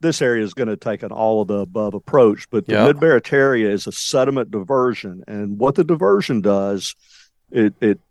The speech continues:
Speaker 1: they locate spe-, a specific place in the river where sediment loading is high,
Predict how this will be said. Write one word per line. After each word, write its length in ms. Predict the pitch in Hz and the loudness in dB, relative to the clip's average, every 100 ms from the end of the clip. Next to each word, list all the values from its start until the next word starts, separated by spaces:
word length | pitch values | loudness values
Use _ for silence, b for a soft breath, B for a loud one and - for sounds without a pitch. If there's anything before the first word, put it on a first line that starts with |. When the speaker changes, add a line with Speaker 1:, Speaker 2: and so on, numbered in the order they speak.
| - | -4
Speaker 1:
they 180 | 131 107 98 | -2 -2 -2
locate 600 | 110 139 151 147 123 - | 2 2 4 0 0 -4
spe-, 320 | - 117 - - | -12 -10 -12 -10
a 100 | 107 | -10
specific 600 | - 107 - 139 170 165 | -8 -4 2 2 2 -2
place 340 | 165 160 135 | 0 2 2
in 80 | 143 | 0
the 60 | 113 | 2
river 380 | 127 127 110 | 4 4 2
where 240 | 104 104 101 | 0 0 -2
sediment 460 | - 123 120 135 | -2 0 0 0
loading 320 | 135 131 139 135 | 0 0 0 -4
is 160 | 110 | -8
high, 540 | - 113 104 98 98 | -4 -4 -4 -6 -10